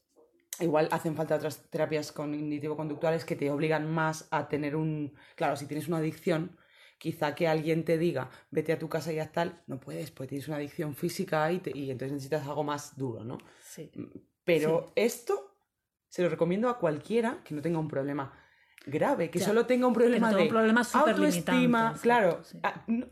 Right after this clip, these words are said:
Speaker 1: y, y cualquier
Speaker 2: Ujú.
Speaker 1: creencia limitante que tenga.
Speaker 2: No, o que no identificas un problema, pero quieres crecer como persona, quieres potenciar lo que hablabas tú.
Speaker 1: Exacto, potenciar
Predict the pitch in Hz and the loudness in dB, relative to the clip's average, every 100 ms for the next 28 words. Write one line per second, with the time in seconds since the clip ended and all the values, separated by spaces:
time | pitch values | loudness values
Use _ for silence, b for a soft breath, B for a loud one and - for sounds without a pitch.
0 | - 220 233 190 185 185 294 302 262 247 | -8 -6 -6 0 0 2 2 4 2 2
1 | 233 208 202 196 202 196 185 190 202 175 | 0 0 0 -2 -2 -2 -2 -2 -2 -2
2 | 156 311 320 202 208 196 190 208 240 277 | -4 -4 -2 -2 0 2 4 4 4 4
3 | 277 277 269 247 208 196 269 285 226 - | 2 2 2 4 4 4 4 2 0 0
4 | 196 196 220 196 190 208 196 190 156 190 | -4 -2 -4 -2 -2 -2 -2 -4 -6 -4
5 | 196 262 262 214 233 - 240 220 196 233 | -2 0 0 0 -2 0 0 2 2 2
6 | 226 185 180 190 202 185 - 156 214 269 | 4 2 2 2 2 0 -4 0 0 2
7 | 285 285 - - - _ 214 220 220 214 | -2 0 -2 -2 -10 _ 0 2 2 2
8 | 277 330 370 | 2 2 0